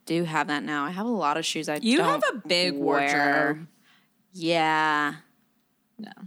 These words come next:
Speaker 1: I need to, I was telling myself, I was like, "That's something I need to tackle this weekend."
Speaker 2: Yeah.
Speaker 1: I need to sift through.
Speaker 2: I
Speaker 1: I just
Speaker 2: need
Speaker 1: have
Speaker 2: to
Speaker 1: a lot of
Speaker 2: sift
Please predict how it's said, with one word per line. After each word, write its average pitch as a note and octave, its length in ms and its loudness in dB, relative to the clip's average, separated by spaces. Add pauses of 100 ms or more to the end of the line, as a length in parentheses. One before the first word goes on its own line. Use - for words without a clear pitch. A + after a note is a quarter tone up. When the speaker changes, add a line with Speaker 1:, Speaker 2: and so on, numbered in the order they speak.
(460)
Speaker 1:
I F#3+ 80 2
need G3 180 2
to, F#3+ 60 2
I F3 240 -2
was F3 180 -6
telling D#3+ 240 -8
myself, D#3+ 300 -8
I - 40 -10
was E3 60 -4
like, D#3+ 140 -4
"That's E3+ 180 -2
something F#3+ 180 -2
I F3 80 0
need E3+ 140 -4
to D#3+ 60 -2
tackle E3 360 -4
this E3+ 240 -10
weekend." D#3+ 600 -10 (680)
Speaker 2:
Yeah. - 200 -14
Speaker 1:
I F#3+ 60 2
need G3+ 100 4
to A3+ 80 2
sift - 480 -2
through. E3+ 520 0 (1160)
Speaker 2:
I G3+ 120 0
Speaker 1:
I B3+ 120 6
just - 20 6
Speaker 2:
need G#4+ 120 4
Speaker 1:
have G#4+ 80 4
Speaker 2:
to G4+ 40 4
Speaker 1:
a - 20 6
lot D#4+ 120 4
of A3 100 -2
Speaker 2:
sift - 120 -18